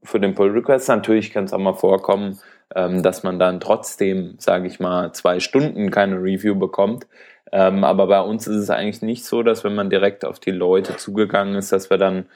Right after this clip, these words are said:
äh, Probleme hatten, das auch gereviewt zu bekommen.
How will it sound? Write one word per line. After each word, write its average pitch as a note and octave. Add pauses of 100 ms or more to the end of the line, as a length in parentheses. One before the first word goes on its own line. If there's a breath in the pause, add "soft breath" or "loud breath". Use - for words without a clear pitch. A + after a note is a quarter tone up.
(200 soft breath)
äh, F#2
Probleme F#2+
hatten, F#2
das F2+
auch -
gereviewt F#2
zu F#2
bekommen. F#2